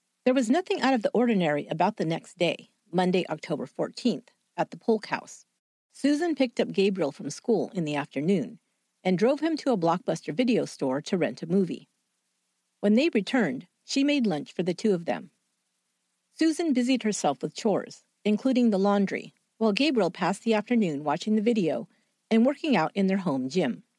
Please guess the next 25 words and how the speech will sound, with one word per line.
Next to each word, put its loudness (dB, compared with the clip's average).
He 2
was 0
waiting 0
for -2
his 2
father 2
to -6
return 0
from -6
his -4
office. -2
He 2
was 2
a 4
busy 2
psychotherapist -2
and 2
also 2
a -2
professor -2
of -4
graduate 0
and -6
doctoral -4
studies -2